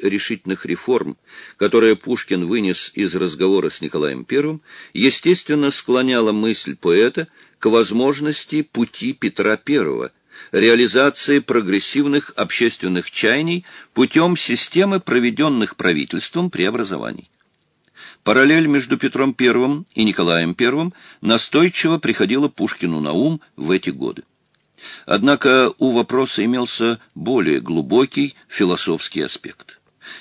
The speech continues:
Декабристы были романтиками в своем подходе к истории. Мировые события определялись, по их мнению,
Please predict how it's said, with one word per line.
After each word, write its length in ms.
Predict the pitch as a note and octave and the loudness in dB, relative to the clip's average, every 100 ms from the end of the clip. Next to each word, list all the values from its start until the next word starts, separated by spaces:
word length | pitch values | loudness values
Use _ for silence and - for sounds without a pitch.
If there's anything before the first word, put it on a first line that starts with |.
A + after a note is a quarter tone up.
| - | -4
Декабристы 760 | G#2 G#2+ G#2 G#2 D3 - C#3+ | -2 0 0 0 -2 -4 -4
были 480 | C#3+ C3+ C3 C3 A#2+ | 0 0 2 2 2
романтиками 840 | - A2 G#2+ A2 B2 A2+ A#2 A#2 A2+ | 0 0 2 2 0 -2 -4 -2 -2
в 80 | - | -2
своем 300 | F2+ G2 A2 | 0 0 0
подходе 460 | G2+ - - G#2+ | -4 -6 -4 -4
к 120 | G#2 F#2 | -4 -6
истории. 540 | - G2 G#2 E2+ - _ _ _ _ _ _ _ _ | -4 -2 -2 -2 -8 _ _ _ _ _ _ _ _
Мировые 540 | E2 F2+ F2 D#2+ C#2 | -2 2 2 2 0
события 600 | - D2+ C2+ A2+ - D3 - - - | -2 -4 -2 -2 -2 -6 -8 -8 0
определялись, 760 | G2+ G#2+ G#2 A#2 B2+ C3 B2+ | 2 2 2 4 4 2 0
по 80 | - | 0
их 200 | B2+ - | 0 0
мнению, 460 | B2 C#3 C#3 C#3 | 2 4 2 0